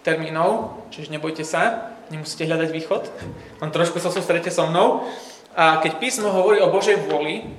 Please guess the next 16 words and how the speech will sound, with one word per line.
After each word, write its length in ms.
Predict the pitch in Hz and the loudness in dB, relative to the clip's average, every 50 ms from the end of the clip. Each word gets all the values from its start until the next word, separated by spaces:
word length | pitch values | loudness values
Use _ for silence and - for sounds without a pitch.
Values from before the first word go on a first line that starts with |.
| - 160 | -2 2
tak 400 | 151 147 147 - - - - - - | 2 2 2 2 -4 -10 -12 -8 -4
hovorí 320 | 185 165 165 185 180 170 165 | 0 2 4 6 4 4 2
o 80 | 156 | -2
dvoch 320 | 160 143 170 175 175 - 175 | 0 2 4 4 4 2 -2
typoch. 560 | 165 160 - - 165 - - - - - - - - - - - - - - | -6 -6 -4 -2 0 0 0 -2 -8 -12 -12 -14 -16 -16 -20 -20 -20 -14 -8
Hovorí 340 | 165 160 156 160 165 160 160 | -6 -2 0 0 0 0 0
o 160 | 160 151 139 | -2 -2 -4
zvrchovanej 600 | - 135 143 175 170 - 180 165 170 170 165 165 165 | -2 -2 -2 -2 -2 2 4 6 6 6 6 2 0
Božej 300 | 170 170 175 175 160 147 | -2 0 -2 -2 -4 -4
vôli 400 | 156 151 151 151 170 220 254 - - - - - - - - - - | -2 -2 -2 -2 -2 -4 -6 -10 -14 -18 -20 -20 -20 -20 -20 -18 -16
a 80 | 165 - | -12 -8
potom 260 | - 156 160 160 156 | -8 -8 -8 -8 -6
o 80 | 156 151 | -6 -6
zjavenej 600 | 139 - 151 160 160 160 156 147 143 143 143 - | -4 0 4 6 6 6 6 4 2 0 -2 -6
Božej 260 | - 143 143 156 147 143 | -8 -10 -10 -10 -10 -12
vôli. 320 | 143 147 147 156 151 156 | -12 -12 -10 -10 -10 -12